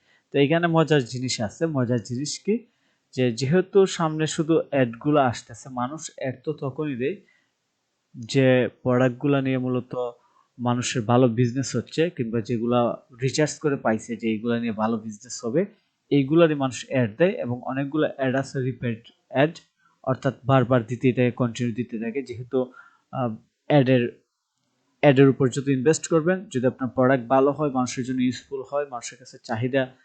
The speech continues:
থাকে, কিংবা মানুষের সমস্যার সমাধান করে, তাহলে আপনার প্রচুর পরিমাণে রিটার্ন আসবে। তো সেই ক্ষেত্রে আপনি এই অ্যাডন্সটা ইউজ করে, আমি অ্যাডন্সের নামটা আবার বলে দিই, My Ad Finder। এই অ্যাডন্সটা ইউজ করে,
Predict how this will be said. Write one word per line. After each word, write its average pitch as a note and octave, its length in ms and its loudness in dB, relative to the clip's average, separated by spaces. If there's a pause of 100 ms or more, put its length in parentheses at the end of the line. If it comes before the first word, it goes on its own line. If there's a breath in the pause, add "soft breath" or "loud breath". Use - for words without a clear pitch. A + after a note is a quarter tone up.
(200 soft breath)
থাকে, B2+ 260 -2 (340)
কিংবা B2 200 -6
মানুষের A#2+ 420 -4
সমস্যার B2 420 -10
সমাধান B2 400 -6
করে, D3 200 -8
তাহলে B2 320 -6
আপনার B2 240 -8
প্রচুর C#3+ 400 -8
পরিমাণে B2+ 340 -4
রিটার্ন A#2 360 -6
আসবে। A2+ 280 -6 (500 soft breath)
তো D#3 80 0
সেই D#3+ 200 2
ক্ষেত্রে G3 420 0 (460)
আপনি D3 340 -2 (160)
এই D3+ 300 6
অ্যাডন্সটা D3 580 2
ইউজ C3 340 2
করে, C3+ 340 0 (960)
আমি A#2+ 240 -2
অ্যাডন্সের B2 460 2
নামটা B2 300 0
আবার A#2 140 2
বলে A#2 200 -2
দিই, E3 280 -2
My B2 240 4 (180)
Ad - 80 -10 (120)
Finder। C3 320 0 (580)
এই C3 160 2
অ্যাডন্সটা C#3+ 680 0
ইউজ D#3 300 0
করে, D3 340 -6